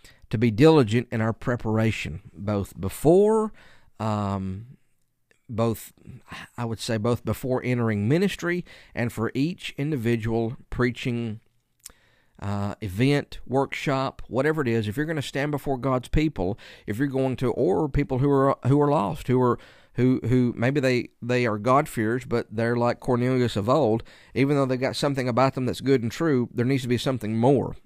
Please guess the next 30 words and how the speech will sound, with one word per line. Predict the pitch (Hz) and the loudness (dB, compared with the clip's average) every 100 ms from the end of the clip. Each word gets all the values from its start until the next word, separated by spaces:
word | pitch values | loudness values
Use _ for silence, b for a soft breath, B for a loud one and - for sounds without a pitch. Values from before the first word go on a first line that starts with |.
| - - | -12 -6
Uh, | 107 - | -4 -4
Apollos, | - 139 135 101 - - | 2 4 4 2 -4 -6
if | 110 | 0
he | |
was | 139 120 | 2 2
fine | - 131 131 127 | 2 2 2 2
where | 110 | 2
he | |
was, | 110 139 127 | 4 4 4
he | 123 | 2
should | 113 | 0
have | 117 | 0
been | 107 | 2
left | 107 101 | 0 -2
alone, | 92 117 131 | 0 2 2
but | 101 | 2
he | 101 | 4
wasn't. | 123 139 92 - B B B B | 4 4 2 -8 B B B B
He | - 147 | 0 4
knew | 127 | 6
everything | 123 196 208 151 131 | 6 4 2 0 0
about | 117 113 | 0 -2
the | 101 | -4
Scripture | - 98 - 107 | -6 -8 -6 -6
except | - 107 - 147 - | -6 -6 0 2 2
the | 104 | 0
baptism | 110 101 110 98 | 0 0 -2 -2
of | 101 | -2
Jesus | 90 101 92 90 | -2 -4 -4 -6
Christ. | 156 143 - - | -2 -2 -4 -12